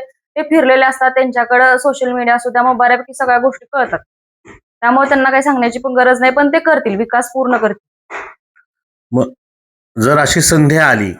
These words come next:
Speaker 2: उमेदवारांसमोर बोलण्याची, तर तुम्ही त्यांना कोणतं आवाहन करचाल?
Speaker 1: त्यांना आव्हान एकच असेल की जे काही छोटी छोटी गाव आहेत,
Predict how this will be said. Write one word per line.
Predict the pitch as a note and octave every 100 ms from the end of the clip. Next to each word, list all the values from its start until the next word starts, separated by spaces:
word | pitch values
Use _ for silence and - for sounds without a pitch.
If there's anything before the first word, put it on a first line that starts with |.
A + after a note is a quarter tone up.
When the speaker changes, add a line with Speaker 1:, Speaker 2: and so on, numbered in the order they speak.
| _ _ _ _
Speaker 2:
उमेदवारांसमोर | A#2+ C3+ C#3 C#3 C3 C3 B2+ - B2+ C3 B2+ B2+ - _ _ _ - - - - A2
बोलण्याची, | B2+ B2 B2 G#2 G#2 F2+ - _ - - -
तर | A#2
तुम्ही | C3+ C#3+ D3
त्यांना | D3+ D3+ D#3
कोणतं | - D#3 D3+ C#3 D3+
आवाहन | B2+ A2+ G#2
करचाल? | F#2+ E2 E2 - _ _ _ _ _ _ _
Speaker 1:
त्यांना | B3+ C#4
आव्हान | C#4 B3+ C4 C4+
एकच | C4 C4 C4
असेल | A#3+ A3 A3+ A3 -
की | B3 B3+ - _ _ F3+
जे | F3 A#3+ B3
काही | C#4 C#4
छोटी | C#4+ E4
छोटी | B3+ B3
गाव | B3
आहेत, | G3